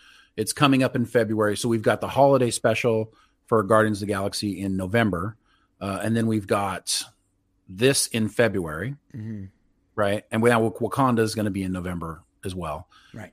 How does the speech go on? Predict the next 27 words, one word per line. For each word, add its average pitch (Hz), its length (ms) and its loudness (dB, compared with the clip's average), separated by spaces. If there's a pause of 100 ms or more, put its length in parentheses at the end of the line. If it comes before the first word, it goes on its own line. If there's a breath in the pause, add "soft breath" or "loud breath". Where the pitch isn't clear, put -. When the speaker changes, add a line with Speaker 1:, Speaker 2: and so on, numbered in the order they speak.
Speaker 1:
Uh, 101 340 -2 (280)
so 190 180 4
we'll 180 160 6
see 160 140 0
what 101 120 -2
happens, 76 380 -14
but 90 160 -10 (760)
Speaker 2:
And 185 100 -4
you 208 60 0
know 240 100 2
what's 208 140 -2
interesting 175 380 -6
is 131 120 -8
I 143 140 -6
also 170 260 -6
think 147 300 -8
that 127 200 -10 (1080)
these 220 300 -2
are 185 120 -4
the 160 120 0
last 160 420 -2
two 170 200 0
franchises 143 640 -4
that 113 140 -10
I 104 60 -10
care 110 260 -4
about, 123 320 -6